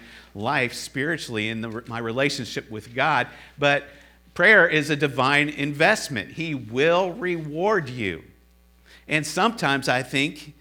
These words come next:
we may be getting more reward when we don't see things happen openly, but he counts us faithful 'cause we've still gone into the room, we've still shut the door, and he's pleased by that act of faith.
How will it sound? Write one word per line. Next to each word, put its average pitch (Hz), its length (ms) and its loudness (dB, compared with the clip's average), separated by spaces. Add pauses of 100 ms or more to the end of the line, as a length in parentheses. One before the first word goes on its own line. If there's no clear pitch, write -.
(140)
we 147 160 -2
may 147 260 2
be 139 220 -2
getting 135 340 -2
more 151 280 2
reward 135 680 -2
when 131 120 -4
we 147 120 -2
don't 156 360 -2
see 127 260 -4
things 120 340 -6
happen 123 420 -4
openly, 123 480 -6
but 123 200 -6
he 139 100 -2
counts 151 420 -6
us 147 180 -6
faithful 170 540 -2
'cause 127 220 -6
we've 117 160 -6
still 160 320 -4
gone 147 300 0
into 147 240 -4
the 127 120 -6
room, 127 280 -8
we've 107 180 -10
still 151 320 -6
shut 139 300 -6
the 131 80 -10
door, 117 480 -2 (320)
and 113 140 -8
he's 120 200 -8
pleased 127 580 -6
by 107 160 -4
that 110 240 -2
act 107 320 -4
of 92 120 -8
faith. 92 560 -6